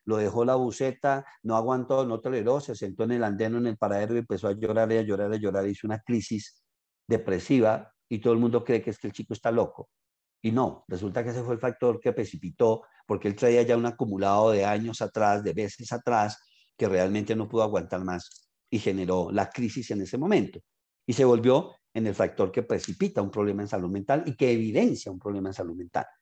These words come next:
que tiene que ver directamente con el manejo de las emociones. Con base en eso, entonces yo traje un concepto, o tengo un concepto que hace alusión a lo que es la psicoterapia.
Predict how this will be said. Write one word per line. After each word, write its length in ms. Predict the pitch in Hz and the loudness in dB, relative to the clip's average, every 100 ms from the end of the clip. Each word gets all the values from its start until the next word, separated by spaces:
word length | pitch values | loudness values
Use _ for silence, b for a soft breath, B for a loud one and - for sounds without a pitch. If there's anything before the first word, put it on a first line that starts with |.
| _ - | _ -6
que 80 | |
tiene 200 | 101 110 | 0 0
que 100 | 110 | 2
ver 80 | 120 | 0
directamente 800 | 120 117 110 113 - 123 113 113 | 2 0 -2 -8 -10 -8 -6 -8
con 140 | 113 | -8
el 60 | 95 | -8
manejo 300 | 85 82 82 | -8 -10 -12
de 80 | 95 | -14
las 80 | 98 | -16
emociones. 460 | 85 - - _ _ _ b b b b b _ | -18 -16 -18 _ _ _ b b b b b _
Con 180 | - 151 | 0 4
base 220 | 175 185 | 4 4
en 120 | 240 | 4
eso, 500 | 220 147 - 202 - _ _ - | 6 4 2 -2 -4 _ _ -8
entonces 380 | 123 135 131 151 | -4 -2 0 0
yo 120 | 165 | 0
traje 220 | 165 160 | 0 0
un 80 | 165 | 0
concepto, 540 | 165 165 165 143 - | 0 -2 0 -2 0
o 100 | 151 | -2
tengo 220 | 131 127 | 0 -2
un 80 | 131 | -4
concepto 440 | 143 143 135 127 135 | -4 -4 -4 -4 -4
que 120 | 135 | -4
hace 120 | 131 | -2
alusión 360 | 139 110 117 123 | -2 -2 0 2
a 40 | |
lo 140 | 127 | 2
que 100 | - | 0
es 60 | 104 | -4
la 100 | 120 | -6
psicoterapia. 800 | - - 101 87 135 170 - - | -10 -10 -8 -4 -4 -4 -8 -14